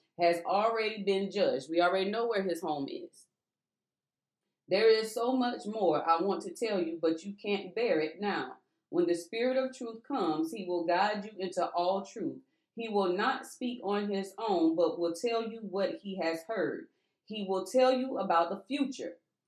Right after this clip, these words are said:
He will bring me glory by telling you whatever receives, he receives from me. All that belongs to the Father is mine. This is why I said the Spirit will tell you whatever he receives from me."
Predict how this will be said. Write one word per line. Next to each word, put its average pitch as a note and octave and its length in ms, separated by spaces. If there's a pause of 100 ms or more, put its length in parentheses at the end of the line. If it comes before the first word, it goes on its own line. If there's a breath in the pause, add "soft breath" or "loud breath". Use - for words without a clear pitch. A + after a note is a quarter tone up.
(200)
He G#3 160
will A3 220
bring B3+ 360
me B3 200
glory A#3 400
by G#3+ 260
telling A3 320
you F#3 140
whatever A3 440
receives, F#3+ 680 (160)
he B3+ 200
receives F#3 540
from F#3+ 300
me. B3 320 (480)
All B3+ 300
that B3 180
belongs G3 420
to G3 100
the F#3 200
Father D#3 460
is C4+ 340
mine. C3 380 (220)
This F3+ 240
is G3 120
why F#3 320
I F#3+ 140
said G3 400
the G3+ 100
Spirit G#3+ 840 (400)
will G3+ 240
tell C#4 340
you D#3 400 (140)
whatever B3 760
he A3+ 160
receives F#3 600
from G#3+ 260
me." - 320